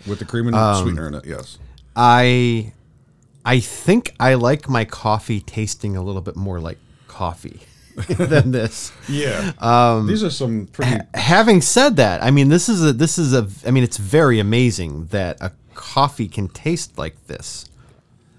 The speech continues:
Speaker 1: It's not bad. I mean, this is
Speaker 2: But at the same time, I'm, I, I kinda like my coffee tasting a little bit more like a,
Speaker 1: Yeah.
Speaker 2: like a,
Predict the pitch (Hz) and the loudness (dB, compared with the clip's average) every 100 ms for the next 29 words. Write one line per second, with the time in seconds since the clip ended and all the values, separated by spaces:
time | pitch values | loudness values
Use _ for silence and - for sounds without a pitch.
0 | _ _ _ _ _ _ _ _ _ _ | _ _ _ _ _ _ _ _ _ _
1 | _ _ _ - _ - 110 - 110 120 | _ _ _ -20 _ -6 -4 -2 -2 -2
2 | 107 117 104 - 101 101 123 165 151 160 | -2 -2 -4 -6 -6 -4 0 4 4 4
3 | 143 143 - 135 156 165 147 147 143 120 | 2 2 0 4 6 6 4 2 2 0
4 | 113 110 - 117 113 - 113 123 127 123 | 0 -2 -4 -6 -6 -6 -6 -2 0 0
5 | 117 117 113 107 - 110 113 110 107 98 | 0 -2 -2 -6 -4 -4 -4 -8 -8 -8
6 | - 104 107 - - - - 120 - 127 | -8 -4 -4 -6 -8 -6 -2 -4 -4 -8
7 | - 117 113 95 110 110 | -4 -2 -2 -4 -6 -8